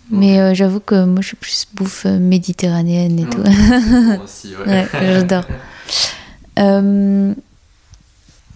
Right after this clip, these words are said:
Speaker 2: t'arrives à combiner, euh, tes différentes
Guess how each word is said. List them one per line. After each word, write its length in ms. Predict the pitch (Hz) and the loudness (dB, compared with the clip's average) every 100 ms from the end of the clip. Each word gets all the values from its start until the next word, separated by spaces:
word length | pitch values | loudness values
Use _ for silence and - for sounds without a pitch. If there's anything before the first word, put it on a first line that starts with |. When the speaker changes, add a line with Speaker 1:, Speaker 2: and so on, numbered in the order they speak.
| _ _ _ _ _ _ _ _ _ _ _ _ _ _ _ _ _ - | _ _ _ _ _ _ _ _ _ _ _ _ _ _ _ _ _ -4
Speaker 2:
t'arrives 360 | - 208 262 359 | -2 -2 -4 -2
à 100 | 220 | -4
combiner, 840 | - - 220 214 220 220 233 233 233 196 | -2 0 2 4 6 6 4 2 -4 -4
euh, 480 | 190 185 180 180 185 - _ _ _ - _ _ _ _ _ | 0 0 -2 -4 -6 -10 _ _ _ -20 _ _ _ _ _
tes 140 | - 196 | 0 2
différentes 760 | 180 208 - 196 202 196 - | 2 0 0 0 0 -2 -12